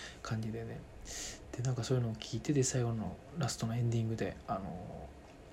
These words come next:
まあ、三四郎が、まあ、ルレガーデンの曲がエンディング曲で流れて、あの、僕エルレってあんま好きじゃないですよね、<laughs> 正直。なんですけど、あの、ちょっといいなと思っ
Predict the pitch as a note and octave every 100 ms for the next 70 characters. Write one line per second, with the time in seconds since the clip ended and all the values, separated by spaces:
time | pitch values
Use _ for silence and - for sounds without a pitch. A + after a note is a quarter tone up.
0 | D3 C3 B2 A#2 - A2+ A2 G#2+ - -
1 | - - - - - - C3+ D#3 F#3 F#3+
2 | F3 B2 F2+ - - - A2+ A2 - -
3 | - - - - - A#2 A#2+ B2 B2 A#2+
4 | A#2 A2 A2 A2 A2 G#2+ - C#3+ G2 -
5 | - - - - - - A#2+ A2+ A2 A2
6 | A#2 A2+ - - - - - - - -
7 | - - - - - - - D3+ D3 G#3
8 | A3+ A3 G3 G3 F3+ - D#3 A#2 F#2+ -
9 | G2 E2+ - - - B2+ A2+ - - C#3
10 | D#3 C3 - B2 A2 - - - - -
11 | C3+ B2+ C3 C#3+ B2+ B2 A2 A2 G#2+